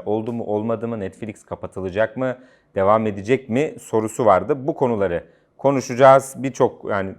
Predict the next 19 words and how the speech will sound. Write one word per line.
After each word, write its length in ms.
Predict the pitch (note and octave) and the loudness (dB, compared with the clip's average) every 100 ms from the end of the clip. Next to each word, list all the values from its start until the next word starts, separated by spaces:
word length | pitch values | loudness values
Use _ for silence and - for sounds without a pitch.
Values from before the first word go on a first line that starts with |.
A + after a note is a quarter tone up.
| - | -4
da, 220 | G#2+ G2 | -4 -4
teknolojiyle 600 | G#2+ F2+ A2 G#2+ C3+ A2 | -8 -6 -6 -6 -6 -6
ilgili, 300 | F2+ E2+ E2+ | -6 -8 -8
sosyal 340 | - F2+ A#2+ | -10 -4 -2
medya 260 | A#2 F2+ F2 | -2 -6 -10
ile 120 | E2 | -10
ilgili 240 | E2 A#2+ B2 | -10 -10 -10
birçok 340 | - F2 - | -10 -12 -12
konuyu 240 | F2 E2 | -12 -8
konuşacağız. 540 | - B2+ A2 B2 D3+ - - _ - | -6 -6 -2 2 2 2 -10 _ 0
Konuğum 400 | D#3 B2+ C3+ C3+ | 2 4 2 2
gazeteciler 560 | B2 A#2 A2 G2 G2 | 0 -2 -6 -2 -2
nokta 240 | A#2 - G2+ - | -2 -6 -8 -8
com 200 | F2+ A2+ | -4 -4
yazarı 420 | A2 G#2+ C#3 C#3 | -2 -2 -2 -2
Kaan 360 | A#2 A#2+ C#3 | 0 0 -2
Kaya 240 | - A#2 A#2+ | -2 2 4
ile 200 | B2 C3+ | 2 -2
birlikte. 520 | A#2+ A#2+ D#3+ E3+ | -2 0 2 2